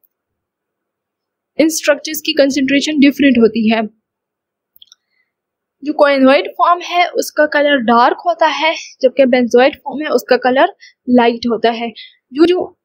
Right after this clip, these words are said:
जैसे पीएच solution की change करती है तो benzoid form और conoid form में भी change आता है, जिसकी वजह से color change होता है। अब इस diagram में ये एक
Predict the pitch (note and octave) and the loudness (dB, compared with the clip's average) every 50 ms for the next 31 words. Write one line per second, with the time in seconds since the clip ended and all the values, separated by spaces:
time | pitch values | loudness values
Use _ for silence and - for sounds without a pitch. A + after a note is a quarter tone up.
0 | - B3 C#4 D4+ D#4 D#4+ F4+ F4+ F4 - - - - _ _ _ _ _ _ _ | -6 -2 0 0 0 0 -2 -2 -2 -6 -12 -20 -20 _ _ _ _ _ _ _
1 | _ _ _ - D#4+ D#4+ F4 F4+ F4+ - - - _ _ _ _ _ - - D4+ | _ _ _ -4 -2 0 0 -2 -2 -6 -10 -16 _ _ _ _ _ -6 0 0
2 | C#4+ C#4 D4 D4 D4 E4 E4 D#4+ - D#4+ D4 - - D4+ D4 D#4+ F4 F4 E4 D#4 | 2 4 4 4 2 0 -10 -8 -8 -8 -6 -6 -6 -6 -6 -8 -8 -6 -2 -2
3 | C4+ C4+ - C#4 C4+ B3+ C#4 C#4 - - - - - _ _ _ _ _ _ - | -2 0 0 -4 0 0 0 0 -2 -4 -12 -20 -20 _ _ _ _ _ _ 0
4 | C4+ C4+ D4 D#4+ - _ _ _ _ _ _ _ _ _ _ _ _ _ - A#3 | 2 2 2 2 0 _ _ _ _ _ _ _ _ _ _ _ _ _ -2 0
5 | C#4+ C#4 C#4 C4 A#3+ C4 C4 C#4 E4 - - _ - C#4+ C#4 D4 D#4 - - C#4 | 2 2 2 2 2 2 4 4 2 0 -6 _ -4 -4 -4 -4 -4 -2 -4 -4
6 | C4 - C4 C4 C4 B3 A#3+ A#3+ B3 C4+ C4 - - - B3+ B3 C4 C4+ C4 C4+ | 0 2 2 2 2 4 4 4 2 2 0 -4 -6 -4 -4 -2 -2 -2 -2 -2
7 | C4 D4 C4+ - - D4 C#4+ D4 E4 D#4 D#4 A#3+ A3 - - B3 A#3 C4+ C#4+ B3+ | -2 -2 -4 -4 -2 0 0 0 0 0 0 -2 0 0 -2 -4 -2 -2 -4 -4
8 | B3+ B3 - - C4+ B3+ A#3+ A3+ B3+ C4 B3+ D4+ E4+ F#4+ - - - _ _ - | -6 -12 -12 -10 -2 0 0 2 2 -2 -4 -2 -4 -4 -4 -8 -20 _ _ -2
9 | C#4+ C#4+ C#4+ C4+ C4 A#3 - A#3 A3 G#3+ G#3+ G#3+ G#3 - - A3 A3+ G#3 A3+ A3 | 0 0 2 0 -2 -2 -2 -2 -2 -2 -2 -6 -8 -8 -6 -6 -6 -6 -8 -16
10 | G#3+ _ _ _ _ _ _ _ _ _ _ _ - D4+ C4+ D4 D4+ D4+ - D#4+ | -16 _ _ _ _ _ _ _ _ _ _ _ -4 -4 -2 -2 -4 -2 0 0
11 | D4 D4 C#4 C4 C#4 C#4 C#4+ D4+ D#4+ D#4 D4 D4+ D4 C#4 D#4+ - | 0 0 0 0 0 0 0 -2 -6 -8 -2 0 0 0 0 -4